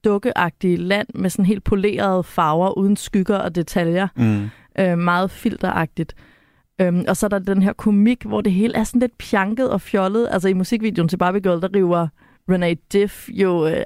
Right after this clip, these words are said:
Speaker 1: Aqualenes arm af på et
Speaker 2: Mm.
Speaker 1: tidspunkt og står med den og sådan noget. Øhm, og nitten syvoghalvfems, det var på mange måder sådan komikkens år i Danmark, faktisk. Det myldrede med forskellige danske komikergrupper.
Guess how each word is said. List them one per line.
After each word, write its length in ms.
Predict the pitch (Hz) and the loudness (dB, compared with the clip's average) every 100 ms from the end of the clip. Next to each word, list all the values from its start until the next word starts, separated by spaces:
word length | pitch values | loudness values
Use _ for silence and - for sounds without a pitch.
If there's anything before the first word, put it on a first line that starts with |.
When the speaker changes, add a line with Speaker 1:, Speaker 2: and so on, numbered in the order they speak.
| - | -2
Speaker 1:
Aqualenes 640 | 185 - 190 175 165 - | -2 -2 0 0 -2 -2
arm 260 | 180 175 185 | -2 -2 -2
af 100 | 165 - | -4 -2
på 80 | |
et 60 | 180 | 0
Speaker 2:
Mm. 60 | 143 | 2
Speaker 1:
tidspunkt 420 | 123 104 180 - | 2 2 -2 -4
og 60 | |
står 220 | 165 208 175 | -4 -2 -2
med 180 | 170 | -2
den 140 | 175 180 | -2 -2
og 100 | 165 | -2
sådan 160 | 170 170 | -2 -2
noget. 160 | 175 - - - - - - | -4 -6 -14 -20 -20 -18 -2
Øhm, 240 | 190 180 | 0 2
og 120 | - 202 | 2 2
nitten 200 | 226 254 | 2 0
syvoghalvfems, 520 | 262 262 240 247 - | 0 -2 0 -4 -2
det 140 | 233 | -2
var 100 | 226 | 0
på 120 | - | 0
mange 240 | 262 214 220 | 0 2 4
måder 340 | 233 208 226 | 4 2 0
sådan 200 | 233 233 | 0 -2
komikkens 560 | - 233 214 220 269 - | 0 2 2 2 0 2
år 160 | 220 - | 0 0
i 40 | - | 0
Danmark, 460 | 196 180 196 226 | 0 0 0 -2
faktisk. 520 | - 202 190 226 - - | -4 -4 -4 -10 -4 0
Det 80 | |
myldrede 580 | 226 220 247 262 277 254 | 4 4 4 2 2 0
med 120 | 220 | 0
forskellige 420 | 196 196 - - 220 | -2 -4 -2 -2 0
danske 340 | 185 185 226 | 0 -2 -6
komikergrupper. 680 | - 226 214 208 180 170 175 | -4 -2 0 0 0 0 0